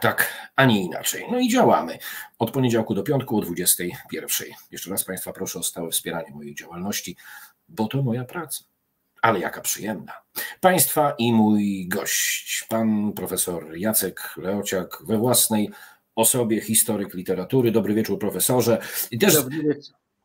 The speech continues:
Speaker 1: i też zmieniamy, y, zwyczaj na początku, bo ja się sam witałem, ale to przecież, y, y, goście są fundamentem, nazwę z państwem, tego programu.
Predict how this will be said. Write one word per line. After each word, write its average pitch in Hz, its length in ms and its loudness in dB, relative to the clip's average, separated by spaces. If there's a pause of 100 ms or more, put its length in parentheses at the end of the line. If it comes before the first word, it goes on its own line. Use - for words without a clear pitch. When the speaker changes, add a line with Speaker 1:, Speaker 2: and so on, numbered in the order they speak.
(120)
Speaker 1:
i 143 160 2
też 247 240 8
zmieniamy, 190 800 6 (400)
y, 120 40 4
zwyczaj 123 420 4
na 110 100 4
początku, - 540 -2
bo 120 320 0
ja 165 120 2
się 180 140 4
sam 233 240 6
witałem, 95 440 2
ale 107 160 0
to 117 100 0
przecież, 123 720 0
y, 143 40 -6
y, 131 160 0 (500)
goście 120 500 0
są 131 200 4
fundamentem, 165 680 4
nazwę 98 220 2
z - 60 -2
państwem, 90 360 -6
tego 90 200 -4
programu. 95 520 -2